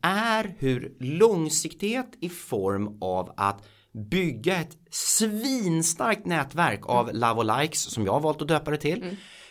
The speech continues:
Speaker 1: Samtidigt som du då kanske driver dina vanliga säljprocesser och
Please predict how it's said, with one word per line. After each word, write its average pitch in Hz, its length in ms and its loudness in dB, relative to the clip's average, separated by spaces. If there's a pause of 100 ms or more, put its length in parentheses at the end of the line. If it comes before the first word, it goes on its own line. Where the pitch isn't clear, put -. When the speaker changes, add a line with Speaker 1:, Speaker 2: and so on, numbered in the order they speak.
Speaker 1:
Samtidigt 240 1200 -2
som 196 200 0
du 185 60 4
då 143 200 0
kanske 151 260 -2
driver 127 420 -2
dina 131 180 0
vanliga 127 520 0
säljprocesser 139 880 0
och 135 240 4